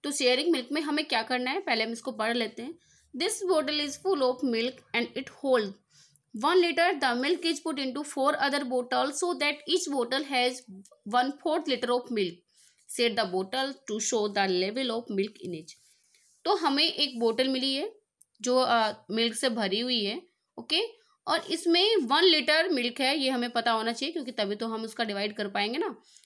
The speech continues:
इसमें करना क्या है, शेयर करना है, शेयरिंग मिल्क से ही हमें पता चल रहा है कि क्या करना है। तो यहाँ पे आपको चार बोतल मिली हुई है जो खाली है,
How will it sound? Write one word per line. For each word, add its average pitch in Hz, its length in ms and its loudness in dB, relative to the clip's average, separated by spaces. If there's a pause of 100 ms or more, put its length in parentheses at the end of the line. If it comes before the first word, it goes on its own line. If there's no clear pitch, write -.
इसमें 339 200 0
करना 302 320 2
क्या 302 220 2
है, 359 80 2
शेयर 339 440 2
करना 202 260 2
है, 226 60 2
शेयरिंग 277 500 2
मिल्क 277 220 0
से 294 120 -2
ही 285 80 2
हमें 277 200 -2
पता 269 180 0
चल 262 140 -2
रहा 262 100 -2
है 254 60 0
कि 269 100 -4
क्या 262 180 0
करना 254 260 -2
है। 262 160 -4 (440)
तो 370 60 2
यहाँ 294 400 2
पे 392 60 4
आपको 370 240 2
चार 302 360 4
बोतल 311 300 0
मिली 277 240 2
हुई 262 200 -2
है 311 300 2
जो 294 160 -2
खाली 240 500 0
है, 175 160 -8